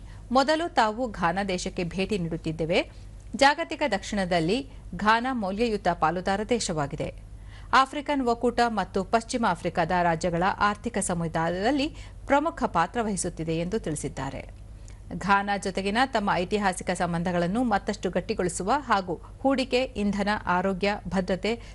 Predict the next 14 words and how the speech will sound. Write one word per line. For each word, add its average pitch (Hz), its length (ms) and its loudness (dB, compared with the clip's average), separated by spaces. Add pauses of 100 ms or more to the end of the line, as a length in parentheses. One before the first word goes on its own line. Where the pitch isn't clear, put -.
ಸಾಮರ್ಥ್ಯ 240 520 2
ವೃದ್ಧಿ 175 340 0
ಹಾಗೂ 175 360 2
ಅಭಿವೃದ್ಧಿ 220 520 2
ಪಾಲುದಾರಿಕೆ 170 680 0
ಸೇರಿದಂತೆ 175 880 0
ಹೊಸ 277 340 4
ಅವಕಾಶಗಳನ್ನು 214 760 2
ತೆರೆಯುವ 170 420 2
ಗುರಿಯನ್ನು 170 480 0 (300)
ತಾವು 233 360 4
ಎದುರು 208 320 2
ನೋಡುತ್ತಿರುವುದಾಗಿ 165 680 -2
ಹೇಳಿದ್ದಾರೆ. 160 720 -6